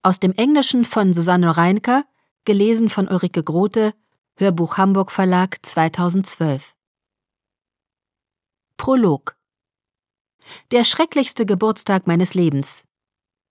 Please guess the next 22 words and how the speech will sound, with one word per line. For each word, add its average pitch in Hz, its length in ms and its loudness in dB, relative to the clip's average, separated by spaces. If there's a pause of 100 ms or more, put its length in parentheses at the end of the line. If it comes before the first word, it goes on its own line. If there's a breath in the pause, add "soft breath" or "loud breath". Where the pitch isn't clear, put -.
(420)
Wolverhampton, 240 800 0 (360)
fünfter - 460 0
April 214 460 0 (540 soft breath)
neunzehnhundertachtundachtzig. 196 1700 0 (1500)
Heute 294 220 2
ist - 240 -2
mein 208 180 2
dreizehnter 214 540 0
Geburtstag. 170 720 -2 (480)
Und 247 160 0
ich 240 180 -2
renne. 175 320 2 (580)
Ich 226 160 0
renne 226 240 2
weg 311 200 0
vor - 200 -2
den 208 160 2
Jungs 254 260 2
aus 214 180 -2
meinem 196 220 2
Viertel. 202 480 -4 (560)
Penner! 285 540 2